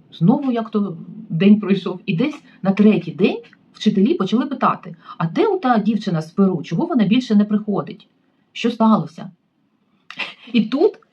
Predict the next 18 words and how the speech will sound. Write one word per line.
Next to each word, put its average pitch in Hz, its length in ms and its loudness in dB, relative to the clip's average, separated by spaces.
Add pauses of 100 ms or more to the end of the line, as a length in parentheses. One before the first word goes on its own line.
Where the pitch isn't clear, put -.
(140)
весь 208 300 0
клас, 208 560 2
цілий 220 300 -2
клас 170 400 -4 (260)
почав: 185 420 0
«О, 269 300 -4 (120)
оце 233 300 0
Маріанна 233 540 6
її 196 360 4
образила. 190 840 0
Маріанна 220 460 2
знову 214 340 2
почала 202 360 -2
там 202 160 -6
щось 202 260 -2
за 170 80 -4
Україну 185 560 -2
казати, 165 640 -2